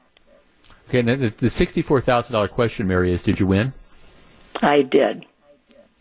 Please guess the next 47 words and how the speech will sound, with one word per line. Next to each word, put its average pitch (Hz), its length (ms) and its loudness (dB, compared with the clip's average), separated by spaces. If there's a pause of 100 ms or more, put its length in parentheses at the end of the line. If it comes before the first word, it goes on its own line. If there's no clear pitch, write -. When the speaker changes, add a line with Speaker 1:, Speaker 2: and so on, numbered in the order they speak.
(180)
Speaker 2:
I 147 240 0
won 156 220 2
Speaker 1:
<laughs> - 60 -6
There - 20 -2
you 165 80 0
go. - 0 -
Speaker 2:
two - 20 -
hundred 147 300 0
dollars. 135 420 0 (380)
<laughs> 277 380 0
I - 140 2
did. 262 500 0 (800)
Speaker 1:
<laughs> 135 260 -2
There 127 120 2
you 170 160 2
go. 165 200 2
Okay. 151 240 0
Thanks 165 480 -2
for 214 40 -2
the 202 100 4
call, 190 220 2
Mary. 156 260 2
I 165 60 2
appreciate 185 440 2
it. 165 60 0
Well, 165 100 0
that, 185 200 0
that, 180 240 -4
that's 196 240 0
part 180 320 -2
of 147 100 -4
the 123 60 -6
thing. 123 320 -2 (300)
Here, 233 280 2
here's, 226 540 0 (320)
I 151 100 -2
mean, 151 200 2
first - 260 -2
of - 40 -2
all, 143 80 0
here 254 200 0
is 214 160 0
my 113 200 0
hesitation. 92 680 -2
And 104 160 2
I, 113 260 2 (520)
I, 123 100 0